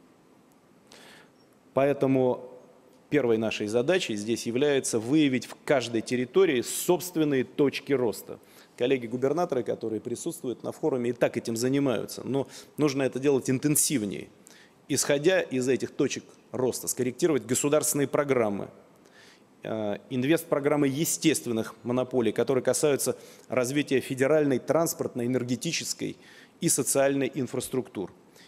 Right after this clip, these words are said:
И в увязке с ними программы создания и модернизации инфраструктуры регионального и местного значения. Это позволит снять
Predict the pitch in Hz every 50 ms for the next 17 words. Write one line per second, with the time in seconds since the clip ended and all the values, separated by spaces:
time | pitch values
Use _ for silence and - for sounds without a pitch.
0 | - _ _ 147 139 139 147 147 160 156 151 - - 165 - - 170 185 190 180
1 | 165 151 - - - - - - - _ _ _ - 117 123 131 143 160 156 147
2 | 135 - - 127 117 131 147 151 147 143 131 123 120 120 127 123 127 123 123 143
3 | 147 139 - 135 120 - - 120 - - 123 120 - - 160 147 135 117 120 123
4 | 127 131 123 127 135 139 135 127 123 113 110 107 113 123 117 - - 113 110 104
5 | 110 117 110 - - - - - - - - - _ - - - - - - _
6 | _ _ _ _ _ 156 - - 123 - 143 135 123 139 165 170 156 135 - -
7 | - 147 156 160 156 -